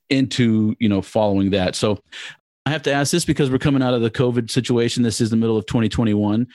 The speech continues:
You spoke to it. You're wholesaling right now. Just, you're up in the Dallas-Fort Worth area. How crazy is the market up there? Bidding wars, above ask, like, what's, uh, sort of, what are the metrics that are going on?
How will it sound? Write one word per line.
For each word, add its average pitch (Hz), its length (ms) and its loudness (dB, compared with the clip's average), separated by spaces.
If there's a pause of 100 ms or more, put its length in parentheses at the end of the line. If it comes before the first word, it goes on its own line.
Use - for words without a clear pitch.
(220)
You 123 120 0
spoke 113 320 -2
to 123 120 2
it. 113 40 0
You're 104 100 2
wholesaling 98 480 0
right 95 160 -2
now. 101 160 -2
Just, 135 260 -8 (320)
you're 147 120 4
up 160 100 0
in 160 60 4
the 135 80 2
Dallas-Fort 127 520 0
Worth 110 240 0
area. 104 380 0 (580)
How 175 180 -2
crazy 143 440 0
is 107 120 0
the 110 60 0
market 90 320 0
up 80 160 -6
there? - 240 -8 (380)
Bidding 147 360 2
wars, 113 520 0 (140)
above 131 320 0
ask, 117 380 -2
like, 110 100 0
what's, 123 340 -2
uh, 117 160 2
sort 131 180 0
of, 127 40 2
what 135 80 2
are 131 40 0
the 123 60 0
metrics 120 380 -2
that 110 160 0
are 110 60 2
going 101 240 2
on? 92 200 -2